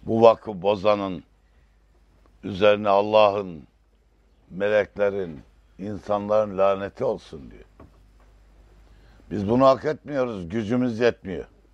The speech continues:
Bu ithamdan gücü yetenler korkmalı.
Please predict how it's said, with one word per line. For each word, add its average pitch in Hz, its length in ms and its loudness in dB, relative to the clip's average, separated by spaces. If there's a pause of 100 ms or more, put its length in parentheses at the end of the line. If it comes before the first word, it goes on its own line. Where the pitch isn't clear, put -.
(920)
Bu 165 140 0
ithamdan 156 640 2
gücü 143 220 -2
yetenler 143 600 4
korkmalı. 98 640 -2